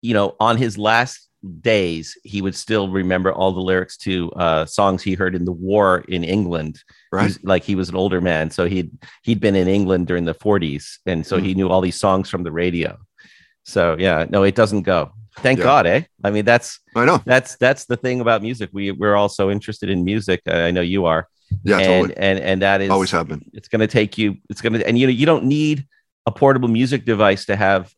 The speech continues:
Speaker 1: a music memory. You know, you don't need to have any gear. You could be out in the middle of those mountains that we were speaking of, and you can suddenly,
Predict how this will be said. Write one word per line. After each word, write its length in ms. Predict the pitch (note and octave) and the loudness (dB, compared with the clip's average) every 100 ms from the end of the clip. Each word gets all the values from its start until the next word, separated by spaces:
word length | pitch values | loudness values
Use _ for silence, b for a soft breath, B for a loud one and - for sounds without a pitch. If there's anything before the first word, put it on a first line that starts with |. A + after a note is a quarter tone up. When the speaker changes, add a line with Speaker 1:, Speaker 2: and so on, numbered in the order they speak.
| - | -6
Speaker 1:
a 100 | F2+ | -2
music 340 | G2 F2 - | -2 -4 -2
memory. 540 | F#2 F#2+ F2 D#2 - - | 0 2 2 -2 -6 -10
You 140 | G2+ F#2 | -2 2
know, 200 | F2+ F2 | 2 2
you 160 | F#2 | 2
don't 160 | A2 A2+ | 2 2
need 180 | G#2+ G2+ | 0 -2
to 120 | A2 - | -4 -2
have 200 | G2 E2 | -2 0
any 380 | G2 G#2+ G2+ - _ G2 | 0 0 -2 -6 _ -6
gear. 300 | G#2+ G#2+ F#2 | 0 2 2
You 120 | F#2+ | 0
could 120 | G#2+ | -2
be 120 | G#2+ G#2+ | 2 4
out 120 | G2 | 4
in 80 | F#2+ | 0
the 60 | |
middle 280 | F#2 G#2 G#2+ | 0 0 0
of 100 | F2 | 0
those 240 | F2+ F2 G2 | 0 -2 0
mountains 340 | F#2 D#2+ F2+ | 0 0 -6
that 100 | F2 | -6
we 100 | F#2 | -4
were 100 | F2 | -4
speaking 360 | - F2+ F2 F2 | -4 -6 -2 2
of, 200 | E2 E2 B B B B - | 2 0 B B B B -2
and 100 | G2 | 0
you 80 | |
can 160 | G2+ G2+ | 0 -2
suddenly, 600 | - A#2 G#2+ G#2+ G2+ - | 4 2 4 2 0 -4